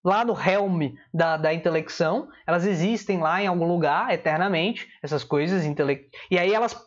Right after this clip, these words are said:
participam de um modo da coisa, da, das coisas que são predicáveis.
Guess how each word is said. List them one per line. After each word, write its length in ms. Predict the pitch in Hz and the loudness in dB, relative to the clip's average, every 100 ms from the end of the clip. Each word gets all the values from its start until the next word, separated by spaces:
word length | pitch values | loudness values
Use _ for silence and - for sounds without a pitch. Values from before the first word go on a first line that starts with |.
| _ | _
participam 920 | - 269 392 - 247 - 285 - 294 | -2 0 -4 -4 -4 0 0 0 0
de 80 | 233 | 2
um 80 | 240 | 2
modo 540 | 190 170 180 208 330 - - _ _ _ | 2 2 2 0 -2 -4 -20 _ _ _
da 280 | 190 170 196 | 0 2 2
coisa, 640 | - 214 202 208 196 233 226 | 2 2 2 0 0 0 0
da, 180 | 180 | 0
das 220 | 175 202 202 | 2 0 2
coisas 320 | 185 190 202 | 0 0 -2
que 160 | - | -2
são 240 | - 214 214 | 0 0 2
predicáveis. 760 | 226 220 254 196 151 135 - | 0 0 0 0 0 -4 -8